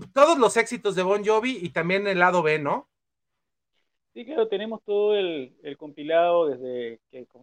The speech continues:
Speaker 2: que comprende varias épocas, ¿verdad? Tú sabes que, que esta banda legendaria, pues, eh, se fue como re-, renovando de acuerdo a la gener-, a, a las,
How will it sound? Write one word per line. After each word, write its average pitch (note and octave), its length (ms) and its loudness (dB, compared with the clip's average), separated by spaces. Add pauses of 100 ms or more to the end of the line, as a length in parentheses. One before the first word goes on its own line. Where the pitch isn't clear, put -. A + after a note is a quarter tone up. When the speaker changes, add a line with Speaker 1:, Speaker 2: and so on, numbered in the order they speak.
(120)
Speaker 2:
que C#3 120 -16
comprende C#3+ 800 -6
varias D3 360 -6
épocas, D3+ 360 -10
¿verdad? C3 540 -6
Tú C3+ 160 -20
sabes C#3+ 280 -8
que, B2 300 -20 (260)
que C3+ 120 -16
esta C3 400 -8
banda C3+ 560 -4 (420)
legendaria, C3 880 -6
pues, B2+ 400 -12
eh, A#2+ 560 -12 (360)
se D3 100 -16
fue E3+ 360 -4
como C#3 640 -8 (560)
re-, C#3 420 -10
renovando F3+ 800 -2 (360)
de C3+ 260 -14
acuerdo D#3 580 0
a C3+ 140 -2
la C3 160 -6
gener-, B2+ 340 -10
a, C3 140 -12 (120)
a C3 120 -14
las, C3 120 -16